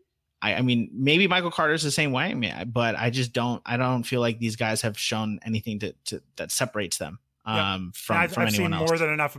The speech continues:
Speaker 2: from Tevin Coleman, so I'm right there with you. I, I don't know why you would have him ranked higher than,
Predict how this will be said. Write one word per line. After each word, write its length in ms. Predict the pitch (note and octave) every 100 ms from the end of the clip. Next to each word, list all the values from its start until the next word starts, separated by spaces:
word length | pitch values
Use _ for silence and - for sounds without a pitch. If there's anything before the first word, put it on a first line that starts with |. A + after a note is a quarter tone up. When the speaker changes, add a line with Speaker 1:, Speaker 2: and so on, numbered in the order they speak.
| -
Speaker 2:
from 180 | C#3+ B2
Tevin 240 | C3+ B2
Coleman, 340 | C3 B2+ C3
so 100 | B2
I'm 120 | D3 D3
right 160 | C#3
there 160 | C#3+ C3+
with 180 | C#3 C#3
you. 80 |
I, 400 | C#3 D3 D3+ D3+
I 40 | D3+
don't 100 | D3
know 140 | D3
why 240 | C#3+ D3+ D3+
you 100 | D3+
would 100 | D3
have 160 | D3
him 160 | D3 C#3
ranked 220 | C#3+ C3+
higher 240 | C#3+ D3 C#3
than, 180 | B2+